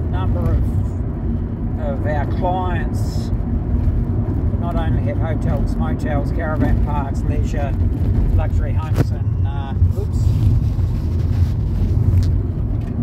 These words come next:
and, uh, rural interests as well. The road's a bit dodgy. We're on the back roads, uh,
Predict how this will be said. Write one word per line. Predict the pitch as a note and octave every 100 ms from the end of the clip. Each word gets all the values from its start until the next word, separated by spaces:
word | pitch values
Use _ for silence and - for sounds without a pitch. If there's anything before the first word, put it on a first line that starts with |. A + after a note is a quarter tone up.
| - - - - - - - -
and, | - - - - - -
uh, | A#2 A#2 A#2+ A#2+ A#2 A#2
rural | C#3+ - - - -
interests | - - - -
as | - -
well. | E3 D#3 B2+
The | - - - - - - - - - - - - - - -
road's | G#3 A3+ -
a |
bit | G#3+ A3 G#3+ -
dodgy. | A#3+ - A#3
We're | G#3+ G3
on | -
the | -
back | - B3 A#3
roads, | A3+ G3+ F#3 - - E3+
uh, | D#3+ D#3